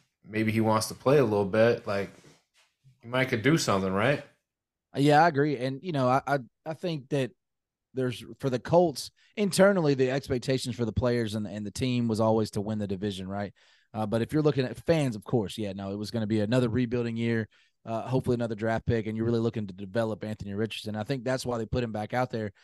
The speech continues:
Speaker 2: uh, because Gardner Minshew, look, the games he played, the dude w-, looked really good. But that's, we know that. We've seen that. He's good in a couple games.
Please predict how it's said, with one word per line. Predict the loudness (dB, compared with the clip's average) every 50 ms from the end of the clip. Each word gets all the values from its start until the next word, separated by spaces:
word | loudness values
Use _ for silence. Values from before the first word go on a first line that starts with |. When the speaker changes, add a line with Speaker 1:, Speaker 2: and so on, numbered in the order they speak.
| _ _ _ _ _ _
Speaker 2:
uh, | -10 -8 -6 -6
because | -6 -4 -4 -4 -4 -2
Gardner | 0 0 2 2 0 -2
Minshew, | -4 -2 -2 -2 0
look, | 0 0 -2 -4
the | -8
games | -10 -8 -8 -6 -6
he | -4
played, | -2 2 2 2 2 2
the | 0
dude | 0 0 0 0 -2 _ _ _ _ -20
w-, | -18 -12 -10
looked | -10 -10 -10 _
really | -6 -6 -6 -6 -4
good. | -4 -2 -2 -2 -4 -6 -8
But | -6 -2
that's, | 0 2 2 0 -2 -6 -8 -4
we | -2 0
know | 2 4 4 4
that. | 4 2 -2
We've | -4 -4 -2
seen | -2 -2 -2 -2 -2
that. | -4 -6 -6 -6
He's | -4 -6 -2
good | 0 2 2 2
in | 2 0
a | -2
couple | -2 -2 -2 -2 -4
games. | -4 -4 -2 -2 -4 -6 -8